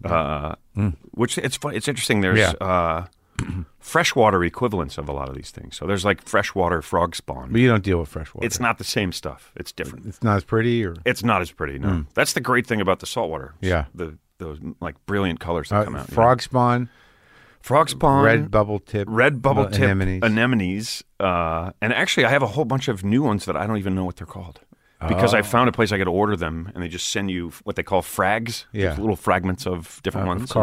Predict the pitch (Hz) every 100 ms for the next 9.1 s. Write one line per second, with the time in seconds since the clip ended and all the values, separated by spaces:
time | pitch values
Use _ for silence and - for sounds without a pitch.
0 | 117 139 110 - - 92 85 - 85 78
1 | 78 80 76 73 _ _ - 120 120 -
2 | 127 120 - - 120 117 110 107 101 127
3 | 110 101 104 98 113 104 - 104 101 104
4 | 113 110 98 104 104 104 92 95 92 -
5 | - - - 113 113 101 101 101 110 107
6 | 98 - 120 120 107 104 104 95 - 120
7 | 120 90 87 - 110 107 104 90 - -
8 | - 110 104 - 101 98 90 101 104 113
9 | 98